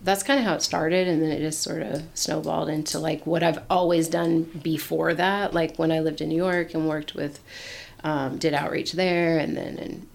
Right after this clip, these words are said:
New Mexico, I worked with, um, Puente's pregnant teen moms.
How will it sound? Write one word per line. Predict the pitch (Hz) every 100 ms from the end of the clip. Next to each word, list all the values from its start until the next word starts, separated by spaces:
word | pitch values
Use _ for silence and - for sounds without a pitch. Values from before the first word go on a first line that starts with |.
| 165
New | 160
Mexico, | 147 147 - 147 160 160 156
I |
worked | - 160 - -
with, | - 135 127 - -
um, | 156 135 156 160 - - - - -
Puente's | 156 147 151 147 -
pregnant | - 165 147 151 -
teen | 160 160
moms. | 175 196 190 185 -